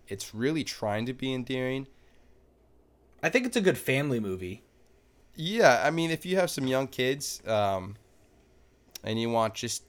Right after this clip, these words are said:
Speaker 1: a classic popcorn movie on a Friday night, sure, throw this one on if you have a Netflix subscription.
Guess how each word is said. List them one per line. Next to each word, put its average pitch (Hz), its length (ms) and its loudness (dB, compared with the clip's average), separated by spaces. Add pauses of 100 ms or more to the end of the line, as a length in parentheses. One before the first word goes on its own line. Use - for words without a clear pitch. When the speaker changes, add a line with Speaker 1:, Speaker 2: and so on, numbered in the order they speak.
(380)
Speaker 1:
a 104 80 -2
classic 110 540 -2
popcorn 107 600 -2
movie 98 280 -4
on 101 140 -2
a 87 80 -8
Friday 101 340 -2
night, 98 320 -6 (240)
sure, 127 480 -2 (500)
throw 120 160 0
this 110 200 -4
one 104 120 -2
on 98 200 -2
if 90 120 -12
you 98 60 -6
have 90 100 -6
a 87 40 -8
Netflix 92 420 -6
subscription. - 580 -10